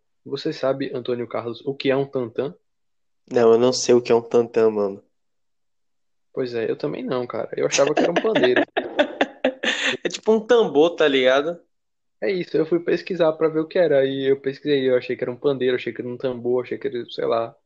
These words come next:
Speaker 1: Mas é um tantã. Eu não sei a diferença, mas o nome é legal, tá ligado?
Speaker 2: É.
Speaker 1: E aí, geral começou a ficar puto, né? Porque, pô, o cara tava de... recuperando o braço e ele tava fazendo batuque lá e tal.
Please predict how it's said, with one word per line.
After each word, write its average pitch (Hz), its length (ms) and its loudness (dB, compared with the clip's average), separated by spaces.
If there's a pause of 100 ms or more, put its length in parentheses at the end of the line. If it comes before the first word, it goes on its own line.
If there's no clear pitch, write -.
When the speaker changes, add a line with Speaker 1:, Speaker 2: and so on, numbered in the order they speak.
(260)
Speaker 1:
Mas 131 240 -8
é 135 140 0
um 147 80 -2
tantã. 151 500 -6 (160)
Eu 131 120 -12
não 190 140 -8
sei 147 240 -2
a 135 40 0
diferença, 123 420 -4
mas 123 200 -4
o 135 40 -4
nome 127 220 -6
é - 80 -8
legal, 123 320 -6
tá - 100 -20
ligado? 110 320 -10 (220)
Speaker 2:
É. - 540 2 (240)
Speaker 1:
E 135 120 -4
aí, 160 720 -2
geral 160 800 2 (100)
começou 160 340 -4
a - 20 -12
ficar - 200 -4
puto, 170 360 -4
né? 175 120 -4
Porque, 156 220 -8
pô, 151 220 -2
o 143 40 -2
cara 139 220 0
tava 139 420 0
de... 127 240 -12 (220)
recuperando 131 520 -2
o 139 60 0
braço 143 500 0
e 143 60 0
ele 139 120 -2
tava 139 180 2
fazendo 139 260 -4
batuque 143 480 -4
lá 147 220 0
e - 40 -8
tal. 156 220 -14